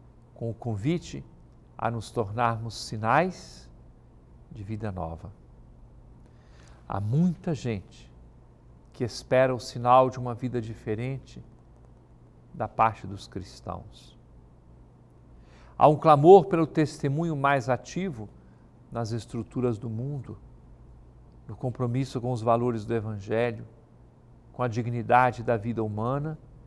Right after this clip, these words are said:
e com a verdade. Cabe-nos dar uma resposta corajosa e alegre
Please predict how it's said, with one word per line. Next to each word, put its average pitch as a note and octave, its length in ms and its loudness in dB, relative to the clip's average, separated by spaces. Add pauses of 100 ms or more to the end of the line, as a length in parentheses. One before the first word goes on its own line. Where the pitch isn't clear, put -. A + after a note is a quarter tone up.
(720)
e B2 80 -12
com - 140 -8
a G#2 80 -2
verdade. F2+ 760 -10 (2000)
Cabe-nos C3+ 640 6
dar B2 240 6
uma B2 180 -2
resposta A#2 760 -2
corajosa A#2+ 880 0
e C#3 100 -6
alegre G#2+ 600 -4